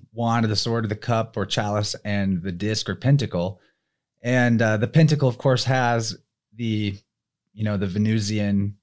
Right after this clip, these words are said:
five-pointed star. On the cyber magician's desk, he's got only weapons of killing, knives, nothing magical about that. And it looks like maybe a candle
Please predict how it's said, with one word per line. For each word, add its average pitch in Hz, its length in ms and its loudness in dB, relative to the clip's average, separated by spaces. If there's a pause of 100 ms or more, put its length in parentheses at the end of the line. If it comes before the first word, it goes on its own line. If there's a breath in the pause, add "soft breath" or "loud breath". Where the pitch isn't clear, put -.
(120)
five-pointed 110 540 -2
star. 113 480 0 (440 soft breath)
On 113 600 0
the - 80 -8
cyber 131 400 2
magician's 87 560 -2
desk, 90 340 -4
he's 85 180 -6
got 85 380 -2 (580)
only 160 340 6
weapons 117 420 0
of - 200 -8
killing, 87 480 -2 (180)
knives, 90 600 -4 (240)
nothing 110 440 -2 (340)
magical 107 400 -4
about 92 220 -4
that. 98 280 -2 (480 soft breath)
And 123 300 0
it 69 240 -6
looks 170 240 -2
like 170 180 2
maybe 127 300 2
a 95 60 0
candle 143 560 4